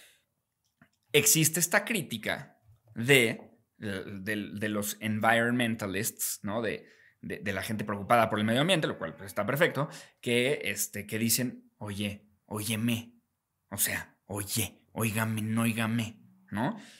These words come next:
Porque, pues, muy bonita tu criptomoneda y que vamos y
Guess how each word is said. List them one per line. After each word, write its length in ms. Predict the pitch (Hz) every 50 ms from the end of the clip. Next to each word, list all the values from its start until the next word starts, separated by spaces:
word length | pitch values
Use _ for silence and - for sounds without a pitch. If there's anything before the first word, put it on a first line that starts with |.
| _ _
Porque, 300 | - 117 107 107 - 110
pues, 320 | - 113 107 - - - _ _
muy 160 | - 123 135 135
bonita 560 | 135 135 131 139 143 143 143 123 135 127 -
tu 80 | 117
criptomoneda 840 | 101 - 113 - - 104 104 107 113 120 127 127 127 123 131 127 117
y 120 | 110 104
que 160 | - - 104 - - - - -
vamos 500 | - 107 120 123 127 127 127 131 120 110
y 100 | 117 104